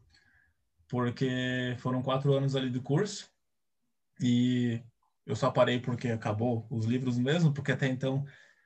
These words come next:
como eu disse, eu não gostava, mas acabou virando uma coisa que eu acabei amando. Então, como eu acabei amando o negócio, só parei o curso porque eu não tinha mais o curso pra fazer, né?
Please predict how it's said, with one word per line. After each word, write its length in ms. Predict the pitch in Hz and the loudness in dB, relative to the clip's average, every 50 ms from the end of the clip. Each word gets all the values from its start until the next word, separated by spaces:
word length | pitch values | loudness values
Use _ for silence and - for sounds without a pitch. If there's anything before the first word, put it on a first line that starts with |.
| _ _ _ _ _ _ _ _ _ _ _ _ _ | _ _ _ _ _ _ _ _ _ _ _ _ _
como 160 | - 143 143 | 4 6 6
eu 40 | 143 | 6
disse, 180 | 127 120 - 127 | 6 6 6 6
eu 20 | |
não 100 | 123 123 | 6 6
gostava, 460 | 123 120 120 - - 127 139 147 147 | 6 4 2 2 4 6 6 8 8
mas 120 | 131 120 117 | 6 4 2
acabou 280 | 123 - 123 123 127 | 2 0 0 0 2
virando 160 | 123 123 127 123 | 2 4 4 4
uma 120 | 123 120 | 4 4
coisa 180 | - 131 120 - | 2 2 2 2
que 80 | - | 0
eu 40 | 127 | 0
acabei 300 | - 131 117 117 113 123 | 2 2 2 2 2 4
amando. 560 | 131 151 151 143 160 190 202 214 208 - - - _ _ _ _ _ _ _ _ _ _ _ _ _ - | 4 6 8 8 6 6 6 2 0 0 -2 -12 _ _ _ _ _ _ _ _ _ _ _ _ _ -2
Então, 420 | 123 123 120 - 143 156 175 180 | -2 2 6 6 8 8 8 4
como 200 | 190 170 170 180 | 2 2 2 4
eu 40 | 185 | 2
acabei 340 | 180 - 175 165 160 170 170 | 4 4 4 4 6 6 6
amando 300 | 165 160 156 160 170 170 | 6 6 6 6 4 4
o 40 | |
negócio, 400 | 165 165 160 151 151 160 170 - | 4 4 4 4 4 4 4 4
só 120 | - 190 180 | 2 2 4
parei 240 | - 180 170 170 175 | 4 4 2 4 2
o 60 | 165 | 2
curso 200 | - 165 180 190 | 2 2 2 2
porque 120 | - - 208 | 2 0 0
eu 40 | |
não 60 | 214 202 | 0 2
tinha 160 | 196 214 208 | 2 4 4
mais 140 | 208 220 - | 4 4 4
o 40 | |
curso 200 | 190 226 220 196 | 2 0 0 0
pra 100 | - 233 | 0 0
fazer, 320 | 233 277 285 240 180 147 131 | 2 4 4 4 4 4 4
né? 180 | 143 143 - | 4 2 2